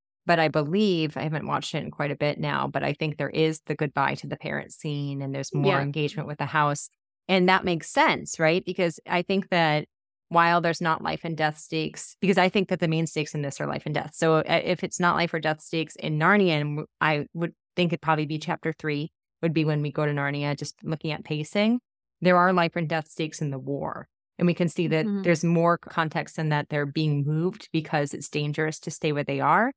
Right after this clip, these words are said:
Speaker 1: So that speaks to the life and death stakes that are in the real world versus the Narnia world. And I think that even though it's, you know, not the big picture stakes,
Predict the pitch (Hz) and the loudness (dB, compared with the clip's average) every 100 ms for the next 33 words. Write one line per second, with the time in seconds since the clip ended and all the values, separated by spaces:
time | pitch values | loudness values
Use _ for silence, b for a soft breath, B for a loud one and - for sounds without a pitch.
0 | _ _ _ _ - 196 175 156 151 156 | _ _ _ _ 2 4 4 2 -4 0
1 | 175 - - - 185 - - 160 156 151 | 0 0 -12 -8 -10 -8 -4 -2 0 -2
2 | 156 151 147 - 165 143 - 147 147 - | -2 -2 -2 -4 -6 -6 -6 -4 -4 -2
3 | 170 147 139 226 202 165 151 147 - 156 | -2 -2 2 4 6 4 4 0 -4 -6
4 | - 151 147 143 170 180 160 147 143 143 | -4 -8 -4 2 4 4 4 0 -2 -2
5 | 143 - _ _ _ _ _ 175 160 147 | -2 -6 _ _ _ _ _ -6 -4 -2
6 | 170 160 165 - 151 - 170 160 156 147 | -2 0 -2 0 -2 0 0 2 2 2
7 | 147 - - - 151 143 151 - 151 156 | -2 -6 -10 -8 -6 0 0 0 -4 -4
8 | - 262 285 233 214 - 160 151 - - | 0 -2 0 0 -2 2 0 0 -8 -12